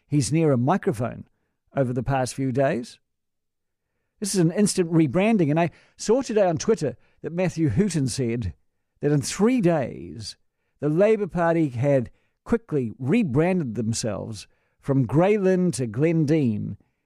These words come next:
and Wadestown to Nainai. And I thought that was a very good line, Matthew. And also take note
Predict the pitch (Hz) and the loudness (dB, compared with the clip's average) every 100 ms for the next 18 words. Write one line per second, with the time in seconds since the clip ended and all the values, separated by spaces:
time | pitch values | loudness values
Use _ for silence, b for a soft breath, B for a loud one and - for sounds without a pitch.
0 | _ - 143 135 139 170 180 139 - 160 | _ -4 0 2 2 2 2 -2 -2 0
1 | 160 156 139 131 135 156 156 127 90 58 | 2 0 -2 0 0 2 2 0 -2 -10
2 | 113 _ _ _ _ - 120 135 - 127 | -16 _ _ _ _ -8 -2 0 0 -2
3 | 117 117 117 113 120 113 107 131 131 117 | -2 -2 -2 0 0 0 0 0 2 0
4 | 107 120 120 _ _ _ _ _ _ _ | -4 -8 -10 _ _ _ _ _ _ _
5 | _ _ _ _ _ _ _ _ _ 165 | _ _ _ _ _ _ _ _ _ 4
6 | 202 262 294 - 220 156 165 127 107 | 4 2 -4 -2 -2 0 0 0 -4